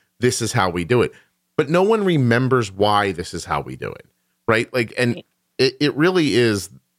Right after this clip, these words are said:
Speaker 1: it's the meatloaf story. You, you know,
Speaker 2: <laughs>
Speaker 1: it's, it's, have I ever told you the meatloaf story? I've said
Speaker 2: I
Speaker 1: it on
Speaker 2: don't
Speaker 1: the
Speaker 2: think
Speaker 1: podcast.
Speaker 2: so.
Speaker 1: It fits here. I'll,
Speaker 2: <laughs>
Speaker 1: I'll, I'll do an abridged version of it.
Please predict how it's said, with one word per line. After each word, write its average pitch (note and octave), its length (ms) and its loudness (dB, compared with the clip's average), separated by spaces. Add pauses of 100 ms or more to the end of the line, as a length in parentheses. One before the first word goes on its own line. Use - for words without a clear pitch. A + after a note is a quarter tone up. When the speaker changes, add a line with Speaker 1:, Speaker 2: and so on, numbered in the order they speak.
(420)
Speaker 1:
it's B2 220 -2
the B2+ 100 -2
meatloaf A#2+ 520 -2
story. G1+ 480 -4 (240)
You, B2 240 0
you B2+ 120 2
know, A2+ 220 4
Speaker 2:
<laughs> A2 80 2
Speaker 1:
it's, - 140 -6
it's, - 400 -2 (240)
have A2 200 0
I C3+ 80 2
ever D#3+ 140 0
told D3 220 -2
you C#3+ 80 -2
the C3+ 60 0
meatloaf C3 320 0
story? C3 240 0
I've C#3 160 0
said - 160 4
Speaker 2:
I F#4+ 40 6
Speaker 1:
it - 40 6
on D3+ 60 2
Speaker 2:
don't D3 80 0
Speaker 1:
the - 60 -
Speaker 2:
think B2 200 2
Speaker 1:
podcast. C#3 100 4
Speaker 2:
so. G#3 180 6
Speaker 1:
It D3 100 0
fits - 320 2
here. A2+ 180 4
I'll, G2+ 220 2
Speaker 2:
<laughs> - 40 2
Speaker 1:
I'll, G#2 220 0
I'll A2+ 100 0
do C#3 180 2
an D3+ 60 0
abridged A#2 320 -2
version F#2 320 -2
of B1+ 100 -6
it. A1 80 -6